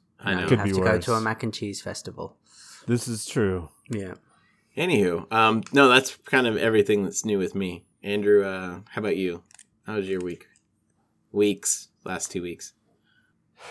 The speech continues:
Speaker 3: Uh, my past few weeks have been good. I saw the Mariners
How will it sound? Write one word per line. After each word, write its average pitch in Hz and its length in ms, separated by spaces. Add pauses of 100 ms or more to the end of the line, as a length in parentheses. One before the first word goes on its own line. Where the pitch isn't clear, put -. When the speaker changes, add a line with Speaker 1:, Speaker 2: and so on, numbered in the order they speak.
(320)
Speaker 3:
Uh, 135 320
my 143 100
past 160 400
few 139 260
weeks - 680 (320)
have 101 560
been 123 220
good. 156 380 (1000)
I 107 680 (960)
saw 123 320
the 120 100
Mariners 113 760